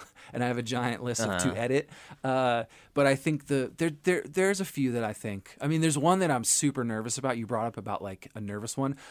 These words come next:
Speaker 1: I have a way to get Ian from Fugazi and, and Minor Threat
Speaker 2: Mm-hmm.
Speaker 1: to, I, li-, I could l-, email one person and I could probably set it up. I'm way too nervous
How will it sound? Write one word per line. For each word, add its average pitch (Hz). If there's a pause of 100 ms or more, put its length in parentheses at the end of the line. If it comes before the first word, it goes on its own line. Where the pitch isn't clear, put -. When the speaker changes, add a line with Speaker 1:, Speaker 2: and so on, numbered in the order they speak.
(240)
Speaker 1:
I 156
have 160
a 143
way 127
to 123
get 113
Ian 113
from 110
Fugazi 104
and, 101
and 98
Minor 101
Threat 107 (120)
Speaker 2:
Mm-hmm. 101
Speaker 1:
to, 98 (580)
I, 143
li-, 143
I 147
could 147 (180)
l-, 147 (140)
email 180 (240)
one 165
person 147
and 120
I 113
could 117
probably 117
set 107
it 104
up. 78 (140)
I'm 135
way 131
too 113
nervous -